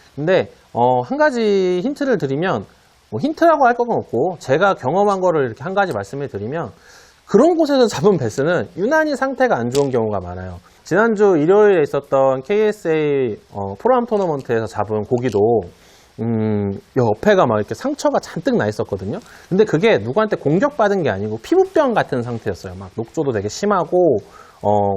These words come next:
본류에 비해 엄청 물이 별로인, 수질이 별로인 그런 데서 잡았는데, 어, 그런 경우가 많고요. 단지 그 고기만 그랬던 게 아니라 이렇게 수온이 하강을 해서 턴오버가 막 일어나는 시기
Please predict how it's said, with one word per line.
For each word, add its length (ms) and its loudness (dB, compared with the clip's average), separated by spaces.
본류에 380 2
비해 180 0
엄청 460 -6
물이 360 -2
별로인, 440 0
수질이 320 -2
별로인 320 0
그런 180 0
데서 100 2
잡았는데, 580 -2
어, 300 0
그런 240 4
경우가 320 2
많고요. 480 -4
단지 640 2
그 160 -2
고기만 380 2
그랬던 360 0
게 60 -2
아니라 360 -2
이렇게 240 -8
수온이 360 0
하강을 480 -2
해서 300 0
턴오버가 520 4
막 140 -2
일어나는 400 0
시기 380 -4